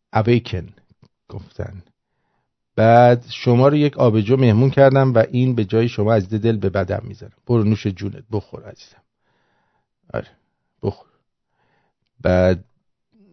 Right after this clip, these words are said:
درود آرتین جان، خیلی دوستت دارم. کار روشنگریت حرف نداره. مرسی. توهی از کرمان:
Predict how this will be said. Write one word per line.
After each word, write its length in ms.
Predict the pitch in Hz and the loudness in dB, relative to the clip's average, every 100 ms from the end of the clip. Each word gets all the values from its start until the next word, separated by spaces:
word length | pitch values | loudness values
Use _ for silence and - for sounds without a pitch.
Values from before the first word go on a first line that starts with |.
| - 101 | -14 -6
درود 340 | 117 123 143 - | -2 0 0 2
آرتین 360 | 139 143 - 139 | 4 4 2 0
جان، 140 | 139 | 0
خیلی 180 | 147 147 | 0 -2
دوستت 360 | 147 135 147 | -2 -2 -2
دارم. 280 | 135 139 143 | 2 4 4
کار 260 | 123 135 135 | 2 2 2
روشنگریت 760 | 127 113 117 113 110 123 - | 2 0 2 2 2 0 0
حرف 220 | 120 117 - | 0 0 0
نداره. 440 | 104 92 - _ _ _ _ _ _ _ _ - | -4 -4 -10 _ _ _ _ _ _ _ _ -2
مرسی. 480 | 101 92 - - _ _ _ _ _ _ _ _ _ _ - | 0 -2 -6 -20 _ _ _ _ _ _ _ _ _ _ -8
توهی 440 | - 131 107 160 | 2 2 4 4
از 180 | 131 - | 4 4
کرمان: 440 | 117 104 104 95 | 2 2 2 0